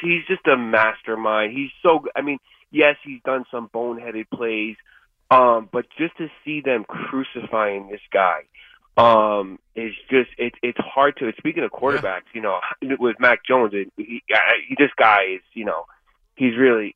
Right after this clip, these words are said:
Speaker 1: I, I don't think he's the answer in New England.
Speaker 2: No,
Speaker 1: you know,
Speaker 2: he's
Speaker 1: so I
Speaker 2: terrible. He's terrible. And that's not, that's not on the coaches. I've watched him play enough. I was talking about him last night. Like,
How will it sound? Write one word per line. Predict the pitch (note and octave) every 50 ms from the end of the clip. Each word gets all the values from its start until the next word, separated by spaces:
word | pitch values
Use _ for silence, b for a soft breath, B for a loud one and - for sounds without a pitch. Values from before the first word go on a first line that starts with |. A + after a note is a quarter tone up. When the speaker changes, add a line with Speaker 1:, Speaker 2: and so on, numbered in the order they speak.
| -
Speaker 1:
I, | G#2+ A2+ A#2+ A#2 - -
I | G#2 A#2
don't | A#2+ A#2+ A2+ -
think | G#2+ G#2
he's | - G2+ F#2 -
the | G#2 G2+
answer | G2+ G2+ F#2+ - G#2 G2+
in | F#2+ G2
New | G2 G2 G2
England. | G2 F#2+ F#2+ F#2+ F#2+ F#2+ F#2+ -
Speaker 2:
No, | - C3+ B2
Speaker 1:
you | G#2
know, | G2+ F#2+
Speaker 2:
he's | F2+ - -
Speaker 1:
so | - A#2+
I | A2+ - - F3
Speaker 2:
terrible. | - C3 B2 A2 G2+ -
He's | - E3+ E3+ -
terrible. | - E3+ D3+ C#3 A#2+ A2 A2+ A#2
And | A#2+ D3
that's | D#3+ E3+ E3+ -
not, | F3 D#3+ D3+ C#3 - -
that's | D#3+ E3 - -
not | E3 D#3
on | D3 C#3+ C#3+
the | C3+ A#2
coaches. | - D3 B2+ A#2+ - - G2 -
I've | - C3 D3 C#3+
watched | D3+ D#3+ D#3+ D#3 - -
him | E3 D3+ C#3+
play | - D3+ D3 D3 D3+
enough. | C#3 C#3+ C#3+ C#3+ C#3 C#3 _ _ _ _ _ -
I | C3
was | B2+ B2
talking | - - D3+ D3 C#3+ C#3+
about | C#3 C#3+ C#3
him | C#3 C3+ C3+
last | C#3+ D#3 F3+ F3+ E3 - -
night. | D3 A#2 F#2+ - _ _ _ _ _ _
Like, | - D#3 C#3 A2 -